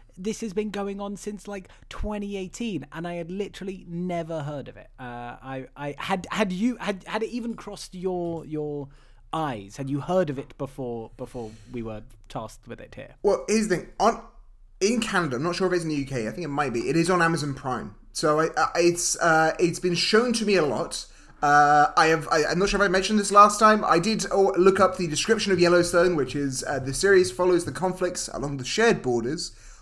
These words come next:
Speaker 2: of a large cattle ranch, an Indian reservation, and land developers." And I know who I'm supporting in that show, but I don't think it's the main characters <laughs> of, uh, either that series or
Speaker 1: <laughs>
Speaker 2: this series.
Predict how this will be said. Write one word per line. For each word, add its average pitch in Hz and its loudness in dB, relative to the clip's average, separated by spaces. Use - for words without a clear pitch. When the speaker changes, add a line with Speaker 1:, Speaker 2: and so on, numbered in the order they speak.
Speaker 2:
of - -8
a 131 -2
large 196 4
cattle 190 -2
ranch, 131 -4
an 117 -6
Indian 175 4
reservation, 139 -4
and 190 -4
land 165 2
developers." 120 -6
And 143 0
I 143 -4
know 247 8
who 220 6
I'm 214 4
supporting 208 2
in 175 4
that 220 4
show, 147 2
but 156 0
I 117 0
don't 202 4
think 196 0
it's 185 0
the 185 -4
main 180 0
characters 165 0
<laughs> - -2
of, 156 0
uh, 165 4
either 170 6
that 170 6
series 170 6
or 151 2
Speaker 1:
<laughs> - -2
Speaker 2:
this 226 2
series. 160 0